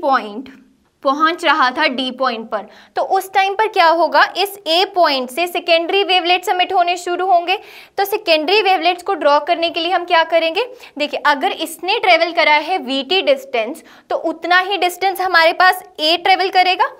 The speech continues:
ए से जो हमारे पास सोर्स है वो उतना ही डिस्टेंस ट्रेवल करेगा। तो हम क्या लेंगे? ए को as a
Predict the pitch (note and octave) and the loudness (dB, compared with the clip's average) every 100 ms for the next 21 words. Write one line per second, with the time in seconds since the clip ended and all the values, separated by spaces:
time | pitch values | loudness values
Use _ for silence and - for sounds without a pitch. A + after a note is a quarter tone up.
0 | _ - _ C#4 C#4+ D4 E4+ F4+ F4+ D#4 | _ -20 _ -4 -4 -2 -2 0 2 2
1 | D#4+ F#4 F#4 E4 E4+ E4+ G4 E4+ D4 C#4+ | 2 0 0 2 2 2 -2 0 -4 -2
2 | D4+ E4+ E4+ F4+ F4+ F4 F4+ F4 F4 F4 | 0 0 -2 -4 -6 -2 -2 0 0 -2
3 | F4 A#4+ - - - - E4 E4 D#4+ E4+ | 0 -2 -4 -20 -18 -4 -2 0 -2 2
4 | A4 G#4 D#4+ F4 - D#4 D#4+ D#4+ C4+ C#4 | 2 2 0 0 -2 0 0 2 4 4
5 | C4 | 2